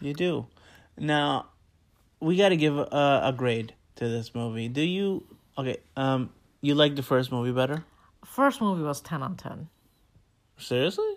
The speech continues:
Speaker 2: Yeah, it was good. It
Speaker 1: Okay.
Speaker 2: kept me up, and I like murder mystery. You know that.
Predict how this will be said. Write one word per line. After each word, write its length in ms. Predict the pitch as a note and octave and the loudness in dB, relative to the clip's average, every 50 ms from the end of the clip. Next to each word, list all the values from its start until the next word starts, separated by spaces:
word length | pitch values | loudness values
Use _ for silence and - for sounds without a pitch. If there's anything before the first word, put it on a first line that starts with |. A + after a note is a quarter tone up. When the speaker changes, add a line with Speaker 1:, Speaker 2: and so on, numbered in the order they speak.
| _ - | _ -8
Speaker 2:
Yeah, 220 | - G4+ F#4+ - | -4 0 2 2
it 80 | - F3+ | 2 4
was 180 | G#3+ A3+ E3 | 2 2 0
good. 420 | D3+ - A3 - D#4 E3+ E3 - - _ _ _ _ _ _ _ _ _ _ _ _ _ _ - | -2 -2 0 2 2 0 0 -4 -12 _ _ _ _ _ _ _ _ _ _ _ _ _ _ -10
It 80 | - - - | -10 -8 -8
Speaker 1:
Okay. 20 | - - - | -8 -4 0
Speaker 2:
kept 300 | C4+ C4 - - - - | 0 0 0 -2 -4 -2
me 280 | A3 G#3+ G#3 G3+ F#3+ - | 0 2 2 0 2 2
up, 320 | A3 A#3+ A3 - - - - | 4 4 4 4 0 -2 -4
and 140 | F3 E3 - | -4 -2 0
I 200 | - G3 A#3+ G#3 | 0 0 0 0
like 320 | F3+ F3 F3+ G#3 G#3+ G#3 G3 | 0 0 0 0 0 0 0
murder 300 | F#3+ E3+ E3+ D#3+ D#3+ D3 | 0 0 0 0 0 -2
mystery. 480 | D#3 D#3 D3 - - - C#3 C3+ C3+ | -4 -4 -6 -8 -10 -8 -8 -6 -4
You 140 | C#3+ F3 F3 | -4 -2 -2
know 200 | E3 E3 D#3+ C#3 | -2 -2 -2 -2
that. 260 | - - - - - | -4 -6 -6 -8 -8